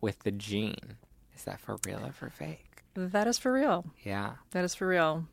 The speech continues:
Speaker 2: The gene is within you, whether you know it or not. Yeah, I know. My daughter has the gene, which is a
Speaker 1: Ugh.
Speaker 2: bummer. I know.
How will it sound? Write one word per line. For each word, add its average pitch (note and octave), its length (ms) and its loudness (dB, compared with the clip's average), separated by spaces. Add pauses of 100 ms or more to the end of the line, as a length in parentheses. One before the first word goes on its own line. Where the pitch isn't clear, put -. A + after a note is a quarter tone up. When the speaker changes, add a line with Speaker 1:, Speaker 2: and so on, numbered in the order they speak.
Speaker 2:
The F#3 80 2
gene F#3 420 4
is E3+ 380 -2
within E3+ 340 2
you, D#3 380 -2 (160)
whether F3+ 160 4
you F3 100 2
know E3+ 160 4
it E3 60 2
or E3+ 80 4
not. D3+ 240 2 (680)
Yeah, G3+ 340 4 (140)
I F3 100 -2
know. F3 200 2
My F3 140 2
daughter F#3 240 4
has E3+ 160 -2
the D#3 80 -4
gene, D3 340 -4
which F#3 140 -8
is - 100 -6
a A#2 80 4
Speaker 1:
Ugh. C3 160 6
Speaker 2:
bummer. F#3 280 0 (460)
I - 40 -14
know. - 380 -8